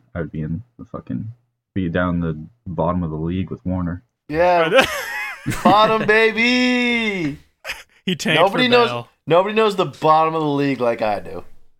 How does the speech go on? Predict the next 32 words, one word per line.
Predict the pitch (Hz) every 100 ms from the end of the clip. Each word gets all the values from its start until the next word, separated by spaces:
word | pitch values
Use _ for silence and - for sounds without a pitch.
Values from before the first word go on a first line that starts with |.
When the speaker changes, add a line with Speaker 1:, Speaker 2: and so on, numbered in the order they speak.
| _ _ _ _ _ _ _ _ _ _ _ _ _
Speaker 3:
Dude, | 214 202 160 -
it's | 156 160
Speaker 1:
I |
Speaker 3:
actually | 151 143 135
Speaker 1:
think |
Speaker 3:
kind | 170 139
of |
Speaker 1:
you | 107
can |
Speaker 3:
insane. | 90 95 107 104 - _ _ _ _ _ _ _ _ _
Speaker 1:
money. | 320 - _ _ -
Speaker 2:
I | 143
la-, | 151 151 143
Speaker 3:
<laughs> | 135
Speaker 2:
I |
believe | 143 147 139
last | 143 147 156
year | 147
I |
started | 143 165 143 120 110
one | 127
and | 131 131
seven, | 143 127 151 185 _ _ _ _ _ _ _ _ _ _ _ _ _ -
and, | 101 101
uh, | 104 104 107 104 _ _ -
this | 107 -
year | 110
I'm | 113
hoping | 113 117
to |
top | - 127 -
that. | 139 180 -